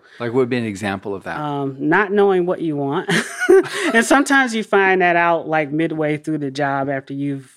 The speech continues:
Speaker 2: you're on, like, the third round of revisions, you know? So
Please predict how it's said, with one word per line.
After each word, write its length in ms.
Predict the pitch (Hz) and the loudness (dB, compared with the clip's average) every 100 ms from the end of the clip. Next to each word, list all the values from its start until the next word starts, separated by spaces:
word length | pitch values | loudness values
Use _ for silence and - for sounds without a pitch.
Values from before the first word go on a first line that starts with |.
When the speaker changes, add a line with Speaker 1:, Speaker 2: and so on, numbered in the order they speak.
| _ | _
Speaker 2:
you're 240 | - 139 143 | -8 -4 -2
on, 240 | 139 135 | -2 -2
like, 280 | 135 135 - | -4 -6 -8
the 120 | 135 | -12
third 360 | 123 147 139 139 | -6 -4 -4 -6
round 340 | 143 143 135 | -6 -4 -4
of 120 | 135 135 | -6 -8
revisions, 640 | 143 156 139 131 147 - - - - - - | -4 -2 -2 -6 -8 -12 -16 -20 -18 -18 0
you 180 | 196 180 | 4 6
know? 360 | 170 160 185 - - - - | 4 2 -2 -8 -20 -20 -14
So 720 | - 190 165 156 147 147 147 | -2 4 4 4 2 0 -6